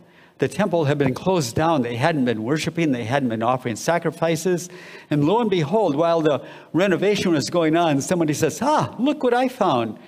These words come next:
It's the book of the law." <laughs> It's the scriptures. Nobody had been reading the scriptures for years.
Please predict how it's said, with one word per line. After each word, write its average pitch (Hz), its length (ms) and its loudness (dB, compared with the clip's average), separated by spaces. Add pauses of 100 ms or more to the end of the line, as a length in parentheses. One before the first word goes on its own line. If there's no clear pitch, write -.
(120)
It's 202 160 -2
the 131 100 -2
book 113 240 -2
of 131 120 -2
the 165 100 0
law." 196 480 0 (640)
<laughs> 143 320 2 (400)
It's 170 160 0
the 262 100 0
scriptures. 262 880 0 (300)
Nobody 156 400 2
had 156 180 0
been 131 200 0
reading 151 320 2
the 120 80 0
scriptures 135 640 -4
for - 120 -8
years. 110 800 -2